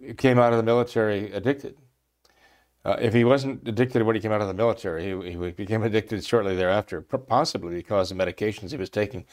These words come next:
for wounds that he received, I don't know. Somehow he became heavily addicted. And, um, he chose, <clears throat> you know, say, rather than say, "I can't live without this,"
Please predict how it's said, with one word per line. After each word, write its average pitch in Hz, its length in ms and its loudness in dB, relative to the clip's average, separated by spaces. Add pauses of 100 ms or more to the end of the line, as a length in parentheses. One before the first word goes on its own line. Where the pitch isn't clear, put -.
(240)
for 123 120 4
wounds 139 280 4
that 95 80 -4
he 85 80 -6
received, 87 440 -8
I - 80 -6
don't 107 160 -8
know. 101 200 0 (440)
Somehow 147 340 4
he 117 80 4
became 107 360 2
heavily 110 340 0
addicted. 87 400 -12 (1300)
And, 110 400 4
um, 104 460 2 (340)
he 123 140 4
chose, 120 520 2 (240)
<clears throat> - 160 -14
you 113 180 -16 (260)
know, 110 340 -6
say, 110 340 0 (320)
rather 135 180 6
than 127 100 4
say, 123 200 2
"I 107 100 0
can't 117 280 -4
live 104 120 0
without 120 300 0
this," 85 300 -10